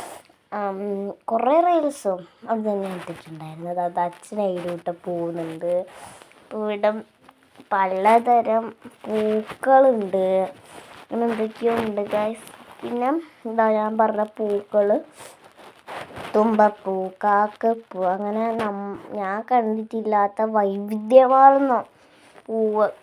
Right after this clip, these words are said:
പൂവുകളൊക്കെ ഇവിടെ ഉണ്ട്. പിന്നെ ഇവിടെ ഒരു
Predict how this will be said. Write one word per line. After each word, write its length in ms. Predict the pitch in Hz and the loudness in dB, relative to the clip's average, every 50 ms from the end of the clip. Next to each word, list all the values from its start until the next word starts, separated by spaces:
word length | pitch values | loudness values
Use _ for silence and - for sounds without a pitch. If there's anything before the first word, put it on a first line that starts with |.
| - - | -8 -4
പൂവുകളൊക്കെ 800 | 240 233 226 226 226 226 220 226 220 220 226 220 226 - 269 254 247 | -2 0 2 2 2 2 6 6 6 6 6 4 2 2 0 0 2
ഇവിടെ 280 | 220 214 214 226 214 202 202 185 175 | 2 2 0 0 -2 -4 -4 -4 -6
ഉണ്ട്. 240 | 175 175 170 180 208 359 494 - - - - - - _ _ _ _ _ _ _ _ _ _ _ _ _ - 254 | -4 2 6 6 8 6 6 4 -2 -14 -20 -20 -20 _ _ _ _ _ _ _ _ _ _ _ _ _ -4 -2
പിന്നെ 360 | 262 254 262 269 269 277 294 294 302 294 302 - 254 254 | -2 0 0 -2 0 0 0 -2 -2 -4 -4 -4 -2 -2
ഇവിടെ 360 | 247 233 247 254 247 262 269 277 277 277 277 - 254 | -2 0 -2 2 4 4 6 6 4 2 2 2 0
ഒരു 160 | 254 254 311 | 0 0 0